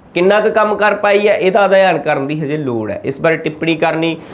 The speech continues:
ਅ, ਫਿਲਹਾਲ ਨਹੀਂ ਕਿਹਾ ਜਾ ਸਕਦਾ, ਸ-, ਸਹੀ ਹੈ। ਕੋਸ਼ਿਸ਼ ਕਰਾਂਗੇ ਕਿ ਗਰਾਊਂਡ ਦੇ ਉੱਤੇ ਕੀ ਇਹਨੇ ਕਿੰਨਾ ਕੁ ਕੰਮ ਕੀਤਾ ਹੈ ਜਾਂ ਇਹ, ਇਹ ਰਾਜਾ ਵੜਿੰਗ ਵਾਲਾ ਸਾਰਾ ਸਿਸਟਮ ਕਿਸ ਪ੍ਰਕਾਰ ਸੇ ਪਾਸੇ ਵੱਲ ਗਿਆ, ਇਹ, ਅ, ਦੇਖਣ ਵਾਲੀ ਗੱਲ ਹੋਵੇਗੀ।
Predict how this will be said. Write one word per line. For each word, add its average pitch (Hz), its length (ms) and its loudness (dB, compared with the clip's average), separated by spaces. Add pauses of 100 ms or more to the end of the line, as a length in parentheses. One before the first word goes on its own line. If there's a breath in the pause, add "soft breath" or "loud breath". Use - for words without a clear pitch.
(580 loud breath)
ਅ, - 20 -4
ਫਿਲਹਾਲ 151 680 0
ਨਹੀਂ 143 400 0
ਕਿਹਾ 156 280 0
ਜਾ 156 140 2
ਸਕਦਾ, 143 340 0
ਸ-, 120 320 -8
ਸਹੀ 160 260 2
ਹੈ। - 220 -2 (120)
ਕੋਸ਼ਿਸ਼ 139 280 -6
ਕਰਾਂਗੇ 151 400 0
ਕਿ 151 320 -2 (360 loud breath)
ਗਰਾਊਂਡ 151 260 2
ਦੇ 160 120 0
ਉੱਤੇ 156 240 -4
ਕੀ 165 580 -2
ਇਹਨੇ 160 260 0
ਕਿੰਨਾ 160 340 -2
ਕੁ 156 100 -6
ਕੰਮ 135 280 -4
ਕੀਤਾ 135 340 -6
ਹੈ - 240 -4 (240 loud breath)
ਜਾਂ 160 440 0 (260)
ਇਹ, 131 160 0
ਇਹ 127 260 -2
ਰਾਜਾ 143 280 2
ਵੜਿੰਗ 151 260 0
ਵਾਲਾ 143 180 2
ਸਾਰਾ 147 200 -2
ਸਿਸਟਮ 139 340 -8
ਕਿਸ 151 200 -6
ਪ੍ਰਕਾਰ 135 360 -4
ਸੇ 131 200 -10
ਪਾਸੇ 131 300 -4
ਵੱਲ 131 180 -2
ਗਿਆ, 135 200 -2
ਇਹ, 151 180 -2
ਅ, 131 600 0
ਦੇਖਣ 139 340 -4
ਵਾਲੀ 139 160 0
ਗੱਲ 131 200 0
ਹੋਵੇਗੀ। 131 400 -4